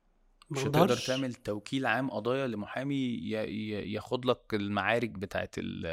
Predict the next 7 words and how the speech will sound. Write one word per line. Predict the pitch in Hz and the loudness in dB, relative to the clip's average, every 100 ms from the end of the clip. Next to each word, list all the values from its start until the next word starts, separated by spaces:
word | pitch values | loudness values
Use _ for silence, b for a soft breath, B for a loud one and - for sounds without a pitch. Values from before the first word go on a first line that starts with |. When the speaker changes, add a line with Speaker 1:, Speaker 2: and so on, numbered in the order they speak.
| 65 50 50 52 - b b b b b b _ _ _ _ _ _ | -6 -8 -12 -14 -18 b b b b b b _ _ _ _ _ _
Speaker 1:
ال-، | 101 101 101 | -4 -2 -4
المعارك | 101 107 107 127 123 | -2 0 4 4 2
القانونية، | 110 107 107 120 104 | -2 0 0 2 0
يعني | 90 80 78 98 | -2 -6 -10 -14
خلينا | - 104 107 104 | -8 -2 0 0
نقول | 104 110 101 101 - - | 0 -2 -2 -6 -6 2
Speaker 2:
ماشي. | 165 | 4